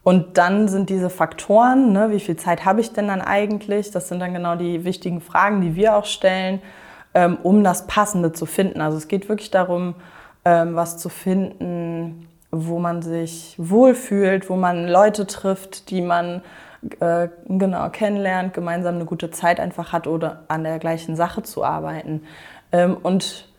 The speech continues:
das kann bedeuten, ich habe nur ein paar Stunden, weil ich eben Vollzeit berufstätig bin und dann passen nur diese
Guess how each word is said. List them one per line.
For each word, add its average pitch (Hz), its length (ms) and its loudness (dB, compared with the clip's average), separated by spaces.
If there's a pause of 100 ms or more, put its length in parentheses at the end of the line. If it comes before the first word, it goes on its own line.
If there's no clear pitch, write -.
(840)
das 180 240 2
kann 196 280 2
bedeuten, 170 840 4
ich - 160 -10
habe 175 220 -4
nur 165 220 -2
ein 160 120 -4
paar 156 220 -6
Stunden, 202 400 0
weil 160 100 6
ich 160 140 -6
eben 160 120 -6
Vollzeit 160 840 -2
berufstätig 196 720 -6
bin 254 340 2
und 185 300 -4
dann 165 180 0
passen 180 480 -2
nur 170 140 -4
diese 160 640 -2